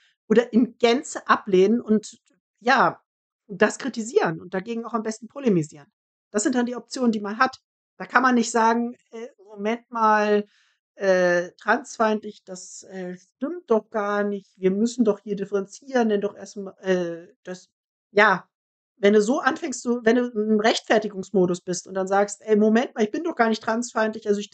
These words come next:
ja, wenn du so anfängst, dann hast du schon verloren. Du musst dann diese gesamte Ideologie kritisieren.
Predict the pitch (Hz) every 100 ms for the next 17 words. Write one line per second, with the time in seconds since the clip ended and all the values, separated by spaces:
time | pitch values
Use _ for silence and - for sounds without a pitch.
0 | 214 _ 190 190 160 - _ _ _ _
1 | - 196 214 240 240 294 - 262 262 -
2 | 220 220 220 214 - _ _ _ _ _
3 | _ - 214 214 233 214 220 208 202 170
4 | 190 240 - 214 208 202 202 254 - 208
5 | 208 202 180 214 220 208 185 156 156 147